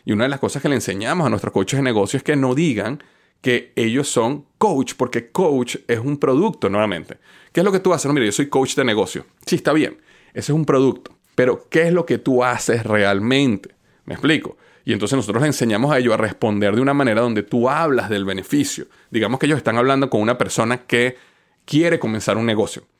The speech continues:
pero no es emprendedor todavía. Entonces, mira, cuéntame, ¿qué es lo que tú haces? Mira, yo soy una persona que está enfocada en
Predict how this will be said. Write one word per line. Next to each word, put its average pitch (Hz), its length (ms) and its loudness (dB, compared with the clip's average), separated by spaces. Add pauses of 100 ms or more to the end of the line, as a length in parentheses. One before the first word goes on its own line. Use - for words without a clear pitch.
(200)
pero 110 220 2
no 110 200 4
es 131 120 0
emprendedor 98 500 0
todavía. 110 440 2 (300)
Entonces, 107 280 -4
mira, 120 320 -2 (100)
cuéntame, 127 340 0
¿qué - 80 -4
es 101 60 -2
lo 123 80 0
que 120 80 2
tú 147 160 2
haces? 110 240 -4 (240)
Mira, 107 100 -4
yo 104 80 -4
soy 123 120 -2
una 135 140 -2
persona 117 380 -2
que - 140 -10
está 101 180 -4
enfocada 110 520 0
en 143 180 -2